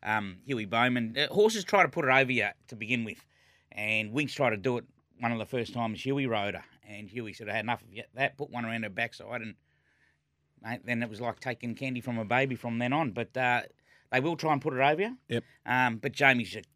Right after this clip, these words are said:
Speaker 1: class rider, mate, and, uh, she'll have none of that. And, uh, if he tries to pull the,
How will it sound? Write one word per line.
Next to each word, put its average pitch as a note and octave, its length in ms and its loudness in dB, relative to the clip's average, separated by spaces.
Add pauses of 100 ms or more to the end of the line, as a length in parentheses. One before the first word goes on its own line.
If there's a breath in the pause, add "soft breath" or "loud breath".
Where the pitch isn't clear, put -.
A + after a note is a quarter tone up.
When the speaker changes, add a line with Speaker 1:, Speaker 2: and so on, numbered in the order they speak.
Speaker 1:
class F#2+ 340 -4
rider, F#2+ 280 -6
mate, F2+ 360 -14
and, G#2 560 -8
uh, G#2+ 240 0
she'll C3 220 -4
have A2+ 180 -2
none G#2 140 -6
of G2 80 -6
that. A#2+ 240 -2
And, A#2 260 -8
uh, B2+ 180 -2
if C3 160 -8
he C3+ 140 -8
tries C#3 300 -6
to C3 100 -8 (640)
pull C#3 320 -8
the, B2+ 160 -2